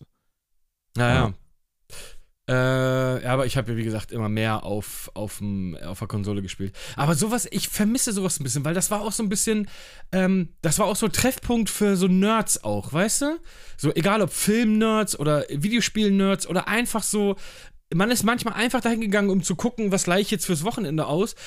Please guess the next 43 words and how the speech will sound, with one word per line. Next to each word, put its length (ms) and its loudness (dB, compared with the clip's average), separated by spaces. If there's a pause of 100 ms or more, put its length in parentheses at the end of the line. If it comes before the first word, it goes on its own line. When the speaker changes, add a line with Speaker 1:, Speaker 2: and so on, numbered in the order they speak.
(100)
Speaker 1:
Und 100 2
dann 100 -2
ist 120 -2
man 100 2
da 100 2
zwei 260 0
Stunden 260 -2
versackt 440 -2
mit 160 0
Leuten, 300 2
die 80 2
man 180 2
schon 160 2
seit 140 2
Ewigkeiten 400 0
kennt, 280 0 (480)
über 220 4
irgendwelche 380 2
Filme 400 2
oder 140 0
Spiele 260 -4
zu 100 0
quatschen. 360 -4
Das 120 0
fand 220 -2
ich 180 -6 (420)
ultra 460 2
geil 440 2 (240)
und 120 2
das 100 2
ist 200 -2
echt 280 -2
schade, 460 0
dass 160 -4
es 160 -4
Videotheken 460 0
nicht 160 0
mehr 100 0
gibt, 220 -2
muss 160 2
ich 80 -4
wirklich 280 0
sagen. 360 -2